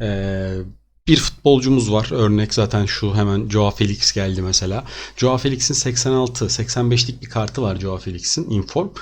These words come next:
Onun bir üstü olarak geliyor bu kartlar. Şu an hepsi zaten bir üstü olarak. Mesela, e, Bruno Fernandes'in doksanlık Inform'u var.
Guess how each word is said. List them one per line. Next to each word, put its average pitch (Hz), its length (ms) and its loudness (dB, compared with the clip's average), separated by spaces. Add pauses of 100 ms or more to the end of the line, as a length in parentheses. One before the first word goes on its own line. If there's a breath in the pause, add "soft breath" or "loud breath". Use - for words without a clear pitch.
(200 loud breath)
Onun 160 280 4
bir 165 100 4
üstü 123 240 -2
olarak 101 400 -2
geliyor 90 340 -6
bu - 40 -16
kartlar. 120 460 -4
Şu - 180 -2
an 131 140 6
hepsi 139 280 0
zaten 123 400 2
bir 135 100 2
üstü 120 300 -2
olarak. 92 280 -4
Mesela, 107 440 0 (320 loud breath)
e, 98 420 -2
Bruno 110 240 2
Fernandes'in 113 680 2
doksanlık 120 640 4
Inform'u 92 600 0
var. 147 220 -2